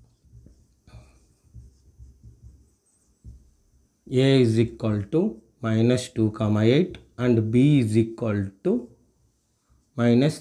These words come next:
three comma five and X is equal to small x comma Y. ఓకేనా? అంటే ఇది ఎక్స్ పాయింట్, ఇది ఏ, ఇది బి. ఫస్ట్ ఏం చేయాలి,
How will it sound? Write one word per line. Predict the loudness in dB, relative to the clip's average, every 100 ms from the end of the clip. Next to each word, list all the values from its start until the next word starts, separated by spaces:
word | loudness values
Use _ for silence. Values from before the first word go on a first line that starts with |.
| -8
three | -2 -2 -2
comma | -2 -2 -4 -6 -12 -4
five | 0 0 -2 -12 _ _ -20 _ _ _ _ _ _ _ -20 _ _ _ _ -8 -2
and | 0 0 -6 _ _ _ _ _ _ _ _ _ _ -4
X | -4 -4 -14 -14 -6 -2
is | 2 2
equal | 0 -2 -4 -4 -4
to | -4 -4 -6 _ _
small | -4 0 2 2 0
x | -8 -10
comma | -4 -2 -2 -6 -10
Y. | -12 -20 _ _ _ _ _ _ _ _ _ _ _ _ -8
ఓకేనా? | -2 0 -2 -4
అంటే | -6 -2 0
ఇది | 2 2 0
ఎక్స్ | -2 -12 -6
పాయింట్, | -2 0 -2 -4 -6 -6 -10 -4
ఇది | -2 0 0 2 2
ఏ, | 0 -4 -16 _ _ -20 -4 2
ఇది | 4 2 0
బి. | -6 -12 _ _ _ _ -6
ఫస్ట్ | -2 -2 -2 0
ఏం | 0 0
చేయాలి, | -2 -4 -6